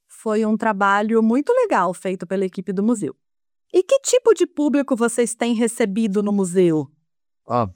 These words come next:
Speaker 2: bem variado. Nós recebemos estudantes de escolas públicas, escolas privadas.
Speaker 1: Universidades
Speaker 2: S-,
Speaker 1: também?
Speaker 2: ensino médio, ensino fundamental, universitários de Brasília, universitários de outros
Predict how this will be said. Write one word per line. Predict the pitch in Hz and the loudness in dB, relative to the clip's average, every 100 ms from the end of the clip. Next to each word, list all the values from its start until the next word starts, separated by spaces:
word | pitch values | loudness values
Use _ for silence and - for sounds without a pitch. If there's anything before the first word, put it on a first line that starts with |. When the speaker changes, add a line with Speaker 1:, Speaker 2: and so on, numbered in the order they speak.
| _ - | _ -4
Speaker 2:
bem | 113 | -2
variado. | 123 147 170 117 104 104 _ _ _ _ | 0 0 0 0 -2 -8 _ _ _ _
Nós | 113 110 107 | -4 -2 -2
recebemos | 113 117 104 117 117 113 110 104 - - _ _ | -4 -2 0 2 4 4 2 0 -6 -18 _ _
estudantes | - - 107 110 113 - | -16 -8 0 2 0 -2
de | 104 101 104 104 101 98 _ | -6 -4 0 0 0 -4 _
escolas | - - 101 98 - | -14 -6 -4 -4 -8
públicas, | - 127 127 117 117 117 104 | -2 2 4 2 0 0 -2
escolas | - - 101 98 95 - | -6 -12 -6 -6 -6 -6
privadas. | 101 90 101 107 110 110 110 - - _ | -6 -2 0 2 0 0 -6 -6 -18 _
Speaker 1:
Universidades | - 196 180 165 185 165 180 196 | -2 -2 0 -4 -6 -6 -4 -2
Speaker 2:
S-, | 180 - | -4 -4
Speaker 1:
também? | 180 180 202 | -4 -2 -2
Speaker 2:
ensino | 240 - 110 | -2 -2 0
médio, | 104 107 120 113 | 2 2 2 -2
ensino | 107 - 107 101 | -4 -6 -6 -6
fundamental, | - 107 98 101 95 107 107 - - | -8 -8 -4 -4 -4 -2 -2 -2 -4
universitários | 127 117 110 104 - 101 _ - 104 104 104 120 113 - _ _ _ _ 247 | -2 0 -2 -6 -10 -14 _ -4 -2 0 -2 -6 -8 -18 _ _ _ _ -8
de | 107 | -4
Brasília, | 101 113 101 101 113 120 120 120 | 0 0 0 0 2 2 2 2
universitários | 117 104 104 - 117 110 104 | 0 -4 -8 -6 -4 -4 -6
de | - | -2
outros | 110 127 127 123 113 - | 0 0 -2 -6 -6 -12